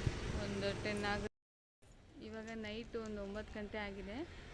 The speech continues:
ಎಲ್ರಿಗೂ ಊಟ ಆಯ್ತು. ಪೂರಿದು ಊಟ ಆಯ್ತು. ನೋಡಿ, ಪೂರಿ ಎಲ್ಲ ಆಟ ಆಡ್ತಿದ್ದಾಳೆ, ಗೇಟ್ ಒಳಗಡೆ ಹೋದ್ಲು. ಅಪ್ಪನೂ ಅಲ್ಲಿ ಕೂತ್ಕೊಂಡಿದ್ದಾರೆ ಊಟ ಮಾಡಿ. ತಣ್ಣಗೆ ಗಾಳಿ ಬರ್ತಿದೆ.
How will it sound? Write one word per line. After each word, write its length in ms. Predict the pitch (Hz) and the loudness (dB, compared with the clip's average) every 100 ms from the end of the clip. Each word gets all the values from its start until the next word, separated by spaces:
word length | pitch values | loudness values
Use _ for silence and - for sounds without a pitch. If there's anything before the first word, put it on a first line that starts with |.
| - | 0
ಎಲ್ರಿಗೂ 540 | 208 214 226 214 226 | 0 2 0 0 0
ಊಟ 140 | 208 214 | 0 0
ಆಯ್ತು. 560 | 208 196 - 202 277 - | 2 0 -2 -2 0 2
ಪೂರಿದು 420 | 220 220 214 214 | 2 2 0 0
ಊಟ 140 | 202 | 0
ಆಯ್ತು. 260 | 208 196 208 | 0 0 -2
ನೋಡಿ, 180 | 208 196 | -2 -4
ಪೂರಿ 280 | - 208 208 | -4 -2 0
ಎಲ್ಲ 120 | 202 | 0
ಆಟ 160 | 196 - | -2 -2
ಆಡ್ತಿದ್ದಾಳೆ, 400 | 196 208 190 196 | -4 -4 -2 -4
ಗೇಟ್ 260 | 190 196 202 | -2 -4 -2
ಒಳಗಡೆ 240 | 196 196 | 0 0
ಹೋದ್ಲು. 520 | 190 185 180 185 311 - - - - - | 0 -2 0 0 0 -2 -6 -6 -4 -4
ಅಪ್ಪನೂ 320 | 202 - 202 | -2 0 0
ಅಲ್ಲಿ 160 | 202 196 | 2 2
ಕೂತ್ಕೊಂಡಿದ್ದಾರೆ 520 | 196 - 196 190 190 | 2 0 0 0 0
ಊಟ 200 | 190 185 | 0 2
ಮಾಡಿ. 320 | 196 190 180 | 2 0 0
ತಣ್ಣಗೆ 480 | - 208 196 196 208 | 0 0 2 2 0
ಗಾಳಿ 220 | 196 185 | 0 2
ಬರ್ತಿದೆ. 800 | 202 190 - 180 185 285 - - | 2 0 0 -2 0 -2 -2 -4